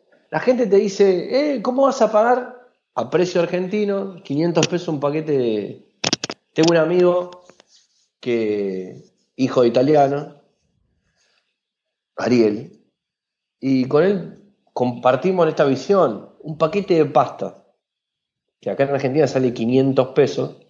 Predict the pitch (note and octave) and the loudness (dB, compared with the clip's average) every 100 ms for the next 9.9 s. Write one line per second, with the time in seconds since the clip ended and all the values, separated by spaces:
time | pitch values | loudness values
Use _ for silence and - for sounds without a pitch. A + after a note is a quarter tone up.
0 | _ _ F#2 G2 F2+ A2+ G#2+ G2+ G2 A#2 | _ _ -8 -6 -6 -6 -4 -2 0 2
1 | G#2+ F#2+ - - _ _ _ _ _ _ | 2 2 -6 -14 _ _ _ _ _ _
2 | _ _ _ _ _ _ _ - F#2+ G2+ | _ _ _ _ _ _ _ -6 -2 0
3 | G2 F2+ F#2 - - _ _ _ _ _ | 0 -2 -4 -8 -16 _ _ _ _ _
4 | _ _ _ _ _ _ - A#2+ G3+ D3 | _ _ _ _ _ _ 0 4 4 4
5 | B2+ B2 D#3+ D3+ B2 - D#3+ C#3 A2 G#2+ | 2 4 2 2 -2 -4 -4 -4 -6 -6
6 | D#3+ C#3 F2+ - _ _ _ _ _ _ | -4 -4 -6 -14 _ _ _ _ _ _
7 | _ _ _ _ _ _ _ _ _ _ | _ _ _ _ _ _ _ _ _ _
8 | _ _ _ _ - A2+ A2+ - E3 B2 | _ _ _ _ -4 0 0 2 0 0
9 | - C#3+ C3 A2 C3+ C3+ G2+ - _ | -2 -2 0 -2 0 0 -2 -10 _